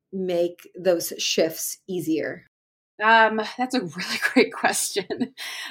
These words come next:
Speaker 2: Um, and I've definitely been in times where I, I wish I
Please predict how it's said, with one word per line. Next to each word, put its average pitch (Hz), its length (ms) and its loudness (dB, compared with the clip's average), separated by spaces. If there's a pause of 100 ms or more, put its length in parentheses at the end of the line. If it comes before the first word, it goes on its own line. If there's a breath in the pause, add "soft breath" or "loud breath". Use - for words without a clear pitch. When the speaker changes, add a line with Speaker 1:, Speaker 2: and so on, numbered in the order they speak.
Speaker 2:
Um, 185 680 4 (160)
and 196 140 4
I've 196 140 6
definitely 208 340 2
been 185 280 0
in 190 180 -4
times 180 460 -2
where 175 220 2
I, 170 220 4
I 180 40 0
wish 175 260 -4
I 165 400 -2